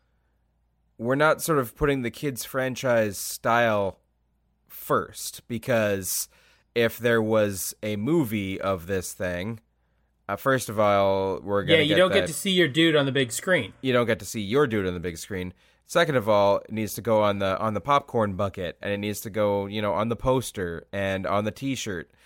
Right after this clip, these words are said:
Speaker 1: and all of that isn't customizable the same way. So I feel like, I th-, I feel like what we're sort of faced with here is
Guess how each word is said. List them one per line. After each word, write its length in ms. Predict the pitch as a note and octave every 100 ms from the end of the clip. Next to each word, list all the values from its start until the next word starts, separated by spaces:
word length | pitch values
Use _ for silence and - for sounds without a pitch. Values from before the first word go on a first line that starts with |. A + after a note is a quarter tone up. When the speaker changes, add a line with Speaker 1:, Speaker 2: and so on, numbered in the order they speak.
| _ _ -
Speaker 1:
and 580 | A2 G#2+ G2+ G2 - - _ _ _ _
all 240 | G2+ A#2 B2+
of 140 | G#2+
that 480 | A#2+ C#3 A#2 A2+ - _ -
isn't 260 | A2+ A2+
customizable 720 | G#2+ A#2+ - A2+ G#2 F#2+ G2 F#2
the 80 |
same 480 | F2 G2 F#2 F2+ G2
way. 500 | A2+ A2 F#2+ E2+ E2 - _ _ _ _ _ _ _ _ _ _
So 760 | - - C#3+ A#2+ A#2 A2+ G#2+ _ _ _ _ _ _ - - _ _ _ _ _ _ -
I 100 | B2+
feel 380 | - D#3+ E3+
like, 540 | E3+ D#3 C3+ A#2+ - - _ _ -
I 60 |
th-, 140 | - -
I 80 | C#3+
feel 360 | - G#3 A#3 A#3
like 300 | G3+ E3+ C#3+
what 180 | C#3+
we're 180 | G2+ B2
sort 260 | - C#3+ B2
of 120 | G#2+
faced 460 | - B2+ A#2 A2 -
with 180 | G#2+
here 440 | - G#2 G2 F#2 F2+ _ _ _ _ -
is 600 | A2+ G#2+ G#2 F#2 - -